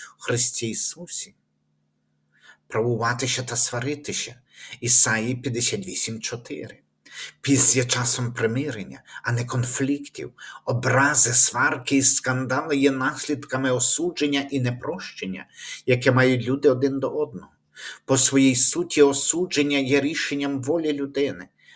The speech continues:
а значить, здійснюється її духом. В часі посту дух стає активнішим, тому маємо нагоду відкликати ці судження,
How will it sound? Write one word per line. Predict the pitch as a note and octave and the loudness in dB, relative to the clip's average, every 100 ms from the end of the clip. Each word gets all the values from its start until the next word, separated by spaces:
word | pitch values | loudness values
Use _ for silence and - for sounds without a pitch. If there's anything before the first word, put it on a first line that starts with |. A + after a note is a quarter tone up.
| - | -6
а | C#3 | -2
значить, | B2+ C3+ D3 C#3+ C3+ | 0 2 0 0 -2
здійснюється | - - C#3 D3 - C#3+ D3 B2+ - | -2 0 2 2 0 -4 -6 -4 -4
її | C3+ C3 B2+ C3 | -2 -2 -4 -8
духом. | B2 D#3 C#3 - - _ _ _ _ - - - | -8 -10 -12 -18 -20 _ _ _ _ -20 -20 -4
В | |
часі | - C#3+ C3+ C#3+ | 0 2 4 2
посту | - D3 D3 - C#3 | 2 0 0 2 0
дух | B2 D#3 E3 - | 2 -2 0 2
стає | - - D3+ D3 | 0 0 -2 -2
активнішим, | C#3+ B2 - D3+ F#3 D3 F#2+ - - D2+ _ - - - | -2 -8 -8 -6 -4 -4 -8 -8 -8 -12 _ -20 -20 -6
тому | C3+ C#3+ | 0 2
маємо | C3+ C#3+ E3 D3+ D3 | 4 2 0 -2 -2
нагоду | C#3+ B2 D3+ D3 D3 | 0 2 0 0 0
відкликати | C#3 C#3 - C3 - - C#3+ D#3 - C#3 - _ - | 0 -2 -6 -4 -4 -2 -2 -2 -2 -4 -4 _ -6
ці | - | -2
судження, | B2 - - E3+ F3+ - A2 D#2 | 0 0 -2 -4 -6 -6 -8 -8